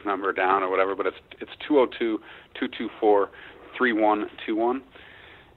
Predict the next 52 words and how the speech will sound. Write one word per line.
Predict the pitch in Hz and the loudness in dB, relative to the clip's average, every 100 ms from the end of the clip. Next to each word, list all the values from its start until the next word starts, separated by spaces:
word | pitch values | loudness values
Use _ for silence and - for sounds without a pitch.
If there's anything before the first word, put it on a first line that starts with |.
| - | -2
and, | 107 101 95 85 - - _ _ | 0 2 0 -4 -12 -20 _ _
and | 110 101 92 | -8 -2 2
that | 113 - | 2 2
number | 120 120 107 101 98 | -2 -2 -2 -2 -2
will | 82 95 | -6 -6
get | 120 - | -6 -8
you | |
to | 117 | -12
the | 104 - | -12 -6
switchboard. | 113 - 101 101 95 | -6 -4 -2 -2 -2
Then | |
you | 98 | -4
ask | - 98 - | 0 -2 -2
for | 101 | -6
your | 95 | -6
local | 92 - 98 | -6 -6 -4
representative, | 92 - 98 95 95 92 | -4 -6 -8 -4 -2 -2
and | 98 | -4
they'll | 92 90 | -6 -4
get | - | -6
you | 85 80 | -4 -4
right | 69 - | -4 -6
to | 64 | -14
'em. | 62 - - | -14 -16 -8
And | 92 90 | -6 -6
you | 95 | -8
can | 104 95 | -8 -6
make | 95 | -4
that | 98 80 | -2 -2
call | - 95 92 | 0 0 -2
today. | 92 90 95 95 - - | -2 2 4 2 -2 -8
And, | 95 90 90 90 | -6 -6 -4 -2
uh, | 85 80 73 73 - | -2 -2 -4 -10 -14
I | 95 | -10
mean, | 87 | -6
I, | 87 76 - - - | -6 -8 -14 -18 -6
I, | - 95 98 | -4 -2 -2
I | |
would | 98 | -2
encourage | 87 - 98 87 | -4 -6 -6 -6
people | - - 98 | -10 -6 -4
to | 87 95 | -4 -8
do | 95 95 | -8 0
that. | 98 92 - | 2 2 0
And, | 90 92 | -6 -8
and | 98 | -4
really, | 110 120 107 | 0 2 0
the | |
message | 101 98 104 90 | 0 -2 -4 -6
is, | 92 90 | -6 -8
is | 87 85 | -14 -10
that, | 92 | -8